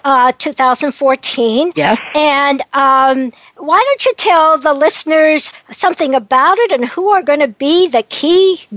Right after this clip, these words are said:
Speaker 1: uh, speakers and key guests there?
Speaker 2: Yes. I, I'm pleased to do that, Marcia. Thank you. So, um, Simmons has sponsored a conference for women, uh, since, uh, for nine, thirty-five years. This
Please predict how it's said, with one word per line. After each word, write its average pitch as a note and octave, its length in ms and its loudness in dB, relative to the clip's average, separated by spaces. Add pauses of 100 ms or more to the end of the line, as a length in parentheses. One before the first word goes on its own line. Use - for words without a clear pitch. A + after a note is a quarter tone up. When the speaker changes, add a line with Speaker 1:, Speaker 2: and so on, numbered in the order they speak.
(160)
Speaker 1:
uh, C4 500 2
speakers - 640 -2
and A#3+ 120 0
key F4+ 220 0
guests F#4 380 -2
there? G#3+ 320 -2 (200)
Speaker 2:
Yes. E3+ 320 2 (380)
I, D3+ 120 -2
I'm F3 260 0
pleased A3+ 360 0
to G#3+ 60 -6
do G3 160 4
that, E3 220 2
Marcia. D#3+ 340 -2
Thank G3 280 -4
you. E3 120 2 (440)
So, B3 420 2
um, A3 320 2 (300)
Simmons F#4 340 6
has B3+ 320 2
sponsored F#3+ 760 0
a G3 120 2
conference F3+ 640 -2 (680)
for A#3+ 220 2
women, B3 640 2
uh, F#3 380 0 (480)
since, A3+ 220 2 (300)
uh, G3 120 2
for A#3 220 0
nine, A3 260 -2 (160)
thirty-five A3+ 500 0
years. F3+ 220 -6 (440)
This A3+ 120 2